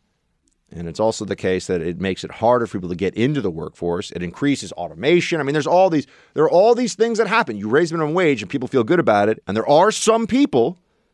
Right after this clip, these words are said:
who will be, you know, in, in that margin of, okay, the company can pay a little bit more, or they,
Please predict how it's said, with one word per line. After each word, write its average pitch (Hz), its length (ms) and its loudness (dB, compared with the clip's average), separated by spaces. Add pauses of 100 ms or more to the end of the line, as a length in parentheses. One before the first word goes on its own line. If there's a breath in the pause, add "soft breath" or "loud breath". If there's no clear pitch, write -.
(420)
who 143 160 4
will 151 140 6
be, 180 440 4
you 180 80 4
know, 143 140 4
in, 156 200 4
in 160 200 2
that 170 180 4
margin 160 460 2
of, 131 160 2 (200 soft breath)
okay, 156 200 2
the 131 80 2
company 143 280 -2
can 143 260 -2
pay 147 120 2
a 147 80 6
little 143 140 4
bit 131 100 0
more, 143 400 2
or 104 60 0
they, 101 160 0